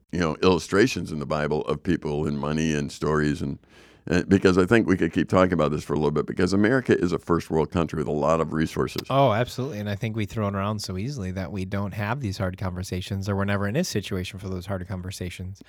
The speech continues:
Speaker 2: So I think it would be great to spend time looking at that in the future and looking at what the Bible says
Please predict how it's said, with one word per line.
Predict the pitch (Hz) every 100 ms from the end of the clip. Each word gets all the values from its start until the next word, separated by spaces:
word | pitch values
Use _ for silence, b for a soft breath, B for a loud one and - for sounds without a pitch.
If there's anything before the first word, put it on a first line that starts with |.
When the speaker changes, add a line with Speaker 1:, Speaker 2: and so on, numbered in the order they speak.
| B B B B
Speaker 2:
So | -
I | 135
think | 156
it |
would | 127
be | 117
great | 107 127 110
to |
spend | 107 104 98
time | 107 101 98 92 - b b b
looking | 117 110 117 107
at | 98
that | 101
in | 98
the | 95
future | 107 104 107 95 113
and | 95 98
looking | 101 117 101
at | 95
what | 101
the | 92
Bible | 87 90 110
says | 101 95 90